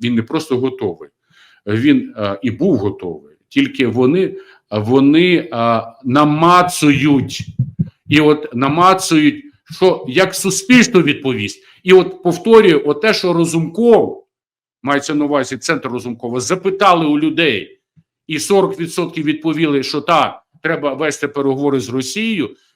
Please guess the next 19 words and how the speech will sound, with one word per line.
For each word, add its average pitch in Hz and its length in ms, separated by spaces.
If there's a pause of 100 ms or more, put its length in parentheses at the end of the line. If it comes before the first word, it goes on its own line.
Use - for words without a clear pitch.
це - 300
і 165 260
є 202 360
один 165 360
з 151 120
елементів 160 580
сценарію 147 920 (540)
реалізації 143 1120 (220)
того, 220 260
для 123 340
чого 185 320
і 175 80
був 135 340
поставлений 120 680
Зеленський 110 880 (500)
Путіним 139 520
на 117 100
посаду 156 480
президента. 110 800